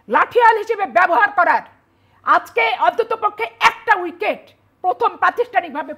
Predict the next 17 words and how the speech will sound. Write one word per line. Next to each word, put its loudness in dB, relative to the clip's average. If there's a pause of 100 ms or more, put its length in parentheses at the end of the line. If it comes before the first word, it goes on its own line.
(140)
পড়লো। -4 (340)
এই -4
যে 0 (160)
পড়লো, 0
যারা -2
ফেললো, -6 (460)
তাদের -2
প্রতি -6
আমার -2
কৃতজ্ঞতার -10
শেষ -18
নাই, -12 (420)
অভিনন্দনের -4
শেষ -18
নাই, -12 (540)
শুভেচ্ছার -14
শেষ -16